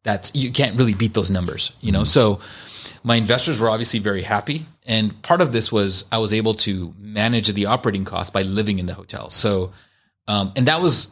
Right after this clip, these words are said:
Speaker 1: a, a blessing at the time because you, it forced me to learn the business from the ground up.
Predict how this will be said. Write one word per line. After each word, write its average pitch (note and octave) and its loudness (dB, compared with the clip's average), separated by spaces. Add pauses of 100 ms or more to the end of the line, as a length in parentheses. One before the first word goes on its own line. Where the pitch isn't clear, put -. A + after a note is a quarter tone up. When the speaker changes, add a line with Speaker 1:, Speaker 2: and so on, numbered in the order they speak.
(120)
Speaker 1:
a, A2+ -8 (120)
a A2 -4
blessing C3 0
at C3 2
the B2+ -4
time C3+ 2
because A2 2
you, G#2+ -2
it A2 -8
forced - -2
me A#2 0
to G#2 0
learn G2 2
the A2 2
business G2+ -6
from G2 -4
the F#2 -4
ground F#2 -4
up. C3 -2